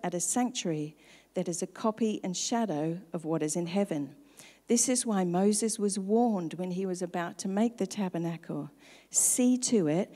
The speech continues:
that you make everything according to the pattern shown you on the mountain."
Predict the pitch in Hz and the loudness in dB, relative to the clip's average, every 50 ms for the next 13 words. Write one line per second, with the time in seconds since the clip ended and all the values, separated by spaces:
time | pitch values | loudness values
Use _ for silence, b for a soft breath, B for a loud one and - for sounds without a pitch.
0 | B B B - 202 - 202 208 208 196 196 196 - - 208 202 214 240 220 - | B B B -6 -4 -2 0 2 2 2 2 0 0 0 2 2 2 2 2 2
1 | 247 214 196 190 190 - - 220 208 208 202 208 208 202 - 208 185 190 - - | 0 0 2 0 -2 0 2 4 4 4 4 2 0 0 0 0 -2 -2 -4 -4
2 | - - 233 254 - - - 180 165 160 165 170 B B B B - - - - | -4 -2 -2 -2 -2 -2 -2 0 0 0 -2 -4 B B B B -4 -2 2 2
3 | 220 214 214 214 202 175 156 160 160 165 180 185 - - 185 170 165 160 160 170 | 4 4 4 4 2 2 4 4 4 2 0 -4 -4 -2 0 2 2 2 2 2
4 | 170 165 170 190 196 175 - - - - - | 2 4 2 2 2 0 -2 -4 -4 -6 -6